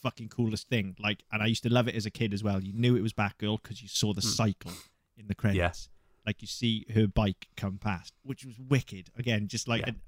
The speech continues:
Speaker 1: it, it's just Pavlovian. It's like, "Oh, wicked. It's a Batgirl episode. Brilliant."
Speaker 2: Yeah.
Speaker 1: 'Cause she wasn't in all of them, but when she was, the credits were different. Um,
Speaker 2: Yeah.
Speaker 1: so, you know, they do start to bring the Bat family into it. There are characters of the Bat family that only exist in this show,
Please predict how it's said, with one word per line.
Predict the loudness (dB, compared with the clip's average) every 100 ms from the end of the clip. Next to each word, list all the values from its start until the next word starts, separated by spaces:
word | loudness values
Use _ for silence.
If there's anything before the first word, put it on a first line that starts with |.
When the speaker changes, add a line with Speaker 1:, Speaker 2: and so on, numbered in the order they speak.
| -18 -20 -20 -20 -14 -10
Speaker 1:
it, | -6
it's | -4 0
just | 0 2
Pavlovian. | 2 4 6 6 4 -2
It's | -4
like, | -4
"Oh, | -4
wicked. | -2 -2 -2 -6
It's | -4
a |
Batgirl | 0 0 -2 -4 -2
episode. | -4 0 2
Brilliant." | 4 6 4 0 -6 _ _ _ _ -10
Speaker 2:
Yeah. | 0
Speaker 1:
'Cause | 2
she | 4
wasn't | 4 6 8
in | 8
all | 6 4
of | 4
them, | 2 4
but |
when | 4 4
she | 4 2
was, | 2 2 0 0
the | -2
credits | 2 2 4 0 -4
were |
different. | -4 -4 -4 -8 -10 -16 -20 _ -14 -2
Um, | 0 2
Speaker 2:
Yeah. | 2
Speaker 1:
so, | 4 4 2
you | 0 2
know, | 4
they | 4
do | 6 6 6
start | 4 2 2
to | 2
bring | 2 2
the | 2
Bat | 0 0
family | -6 -4 0
into | 0 2
it. | 2
There | 4 2
are |
characters | 2 2 2 4 2
of |
the | 2
Bat | 2 2
family | 2 2 4
that | 6
only | 8 6 6 6
exist | 6 6 4 4
in | 2 4
this | 2
show, | 2 2 2